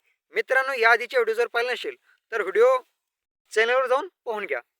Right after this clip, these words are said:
आजचा आपला विषय आहे की, तरुण मराठी उद्योजकाला मारहाण झालेलं आहे, ते नेमकं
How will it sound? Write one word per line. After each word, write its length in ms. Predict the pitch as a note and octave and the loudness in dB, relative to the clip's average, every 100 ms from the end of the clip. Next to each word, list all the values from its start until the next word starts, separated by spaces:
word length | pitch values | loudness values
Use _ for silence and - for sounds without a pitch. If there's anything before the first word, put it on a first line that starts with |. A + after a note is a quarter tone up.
| _ _ _ _ _ _ _ _ _ _ _ _ | _ _ _ _ _ _ _ _ _ _ _ _
आजचा 280 | G3 - C#4 | -2 2 2
आपला 220 | C4+ C4+ | 4 0
विषय 200 | A#3 B3+ | 2 2
आहे 100 | A#3+ | 2
की, 200 | - D4 G4+ _ _ _ _ _ _ _ _ G#3+ | 0 -12 -14 _ _ _ _ _ _ _ _ 0
तरुण 260 | B3 C#4 D3+ _ | 2 2 -4 _
मराठी 400 | D#3+ F#3+ B3+ C#4 | -2 4 4 2
उद्योजकाला 680 | A#3+ G3+ G#3 A3 B3 G3+ C3 _ _ _ _ _ | -4 -2 0 2 2 2 -2 _ _ _ _ _
मारहाण 420 | C#3 E3 G3 C4 B3+ | -8 0 4 4 2
झालेलं 340 | A#3+ G#3+ G#3 | 0 2 2
आहे, 180 | F#3 A#3+ - _ _ _ _ _ _ _ _ - | 0 -2 -10 _ _ _ _ _ _ _ _ -10
ते 80 | A3+ | -4
नेमकं 460 | A#3 A3 F#3+ G3+ | -4 -2 0 0